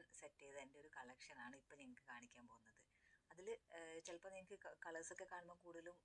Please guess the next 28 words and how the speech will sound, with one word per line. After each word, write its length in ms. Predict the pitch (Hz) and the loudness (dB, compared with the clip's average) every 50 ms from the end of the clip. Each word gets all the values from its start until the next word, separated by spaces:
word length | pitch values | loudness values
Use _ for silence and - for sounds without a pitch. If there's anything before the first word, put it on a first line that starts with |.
| - - | -8 -8
ഒരു 220 | 165 160 156 160 160 156 | -6 -6 -6 -6 -6 -6
സിമിലാരിറ്റി 640 | - - 165 151 156 156 156 165 165 165 170 - 185 180 | -4 -4 -4 -4 -4 -2 2 2 2 2 2 0 -2 -2
ഒക്കെ 160 | 180 185 180 | -2 -2 -4
ഫീൽ 200 | - 185 170 165 | -4 -6 -4 -4
ചെയ്യാം. 240 | 175 147 131 127 - | -4 -4 -6 -8 -10
പക്ഷേ 260 | - - - - 160 143 | -14 -14 -12 -8 -4 -4
എനിക്ക് 400 | 143 143 143 143 - - 196 208 220 - - - - - - - - - | -4 -4 -4 -8 -10 -6 -4 -4 -4 -4 -8 -16 -20 -20 -20 -10 -4 -4
പറ്റുന്ന 260 | 190 - 190 180 196 | -4 -2 0 0 2
കുറച്ച് 280 | 190 190 175 170 - 180 | 2 2 2 2 4 4
കളറുകളാണ് 720 | 175 165 156 151 156 156 156 156 156 147 139 139 156 196 214 - - - - | 6 8 8 6 6 4 4 4 4 4 4 2 0 -2 -6 -8 -12 -16 -16
ഇപ്പം 200 | 160 - - 151 | -10 -8 -6 -6
ഞാൻ 120 | 294 269 262 | -6 -4 -4
കാണിച്ചിരിക്കുന്നത്. 560 | 254 240 247 240 - 240 233 - - - - - - - - - - - - - - - - - | -4 -4 -2 -4 -6 -6 -8 -12 -18 -20 -20 -20 -20 -20 -20 -20 -12 -10 -10 -10 -10 -12 -2 2
ചില 140 | - 185 196 214 220 - - - - | 6 8 10 10 10 8 6 0 0
ഷെയ്ഡൊക്കെ 420 | - 196 180 180 180 180 - 185 | 4 6 8 10 10 8 6 6
കാണുമ്പോൾ 280 | - 170 160 160 160 160 | 6 6 6 6 2 -2
എനിക്ക് 160 | - 180 165 | -4 2 4
ഭയങ്കര 300 | 156 147 143 147 156 160 | 6 6 6 6 4 4
ഇഷ്ടമാവാറുണ്ട്. 560 | 151 - - 156 151 135 131 131 127 131 135 | 4 4 6 8 8 8 8 6 6 6 8
വേറെ 280 | 139 151 151 151 156 156 | 10 10 10 12 12 10
ആളുകളൊക്കെ 420 | 147 143 143 143 143 143 - 151 | 10 8 8 6 4 2 2 -2
അപ്ലൈ 240 | 143 - - 147 143 | -4 -4 -4 -6 -6
ചെയ്യുമ്പോൾ 220 | 143 143 143 135 | -6 -4 -6 -6
നല്ല 140 | 135 135 143 139 | -2 -2 -2 -2
ഭംഗിയുണ്ടാവും, 500 | 139 143 135 135 135 135 127 123 120 123 | -2 -4 -6 -6 -8 -6 -6 -4 -6 -6
പക്ഷെ 160 | 135 - 156 | -8 -8 -4
ഞാൻ 220 | 160 156 151 156 185 196 | 0 4 6 8 8 8
ഇടുമ്പം 340 | 170 151 139 143 156 180 | 6 2 0 -2 -6 -6